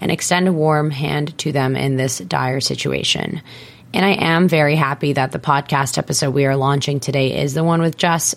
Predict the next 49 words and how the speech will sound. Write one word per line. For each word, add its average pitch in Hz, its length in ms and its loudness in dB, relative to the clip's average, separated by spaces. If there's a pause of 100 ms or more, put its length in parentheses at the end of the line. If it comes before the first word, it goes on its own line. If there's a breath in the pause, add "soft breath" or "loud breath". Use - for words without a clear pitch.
She 160 220 0
is 156 80 2
so 185 320 2
thoughtful 175 460 2
in 151 140 2
the 131 80 0
way 135 320 2 (100)
which 139 160 -2
she - 240 0
talks 131 360 0
about 127 200 0
the - 100 -4
economy 170 640 2 (340 loud breath)
and 165 120 0
how 160 280 2
precedented 143 880 0
everything 143 460 0
is, 139 360 2
which 139 240 2
is 127 140 -2
very 165 240 2
much 143 260 0
proven 135 300 2
out 120 180 0
by - 140 -2
the 139 160 -2
events 131 320 -2
that - 180 -4
took - 220 -6
place - 360 -2
in - 120 -2
the 135 80 0
last 123 400 0
week 160 180 2
or 151 80 2
so. 131 360 2 (320 loud breath)
So 185 120 2
hopefully 180 460 4
you 156 120 2
find 147 360 2
it - 120 0
educational, 135 800 0
especially 131 640 -2
in 139 160 -2
this - 220 -2
time. - 420 -2 (400 loud breath)
So 175 400 2
with 185 360 2
that, 180 300 2